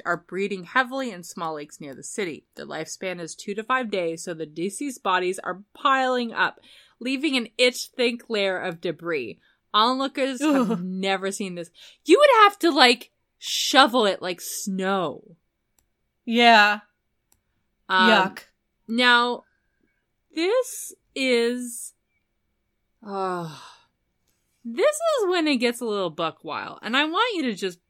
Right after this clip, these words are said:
Speaker 1: buckle up and just go on this whiplash of an article for me, <laughs> okay?
Speaker 2: <laughs> Okay.
Speaker 1: One woman said, "It is scary to go in the evening because they fly towards the lights.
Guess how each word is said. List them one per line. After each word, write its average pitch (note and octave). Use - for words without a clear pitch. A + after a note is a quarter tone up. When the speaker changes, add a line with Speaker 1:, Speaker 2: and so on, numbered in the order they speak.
Speaker 1:
buckle F#3
up C#3+
and E3+
just D4+
go G#3
on G3
this E3+
whiplash F3
of D#3
an D#3
article D3
for G#2+
me, -
<laughs> E3+
okay? C4
Speaker 2:
<laughs> -
Okay. E4
Speaker 1:
One C4
woman G#3+
said, D#3+
"It G3+
is F#3
scary G#3
to C#4+
go B3
in A#3
the C4
evening E3
because E3+
they F#3
fly D#3
towards D3+
the F#3
lights. G#3